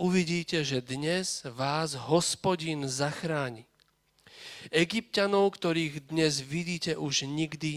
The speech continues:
neuvidíte. Hospodin bude bojovať za vás, len sa vy upokojte.“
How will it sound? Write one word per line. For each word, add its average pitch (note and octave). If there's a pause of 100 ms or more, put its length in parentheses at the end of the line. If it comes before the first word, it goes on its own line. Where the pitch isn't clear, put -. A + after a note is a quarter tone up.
(160)
neuvidíte. C3+ (800)
Hospodin F#3
bude E3
bojovať C#3
za C3
vás, D3 (200)
len C3
sa B2+
vy C#3
upokojte.“ C#3+